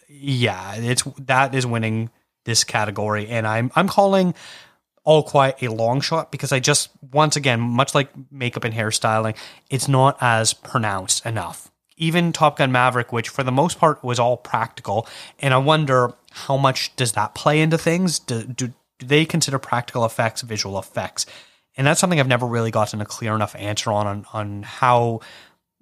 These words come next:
what, what the regulations are and what the stipulations are and what voters find important. I would love to really kind of know that of,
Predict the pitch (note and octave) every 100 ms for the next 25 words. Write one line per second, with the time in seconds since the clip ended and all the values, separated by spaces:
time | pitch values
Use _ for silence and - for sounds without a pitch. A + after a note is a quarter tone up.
0 | _ C3+ C#3 D3 C#3 D#3+ E3+ D3+ C3+ A#2+
1 | B2 C#3 C3 B2+ A#2 B2 - C3+ A#2+ A2+
2 | A#2+ A#2+ A#2 A#2 A2+ A2 A2 - - -
3 | - - A#2 A2+ A2+ A#2 A2+ G#2+ G2+ A2
4 | A2 A2 A2 G#2+ G#2 G#2 - G#2+ G#2 G2+
5 | - A#2+ - D#3 C3+ B2 B2+ D3+ - C#3
6 | A#2+ - A#2+ A2 G#2 G#2 G#2 A2+ G#2 G#2
7 | G2+ G2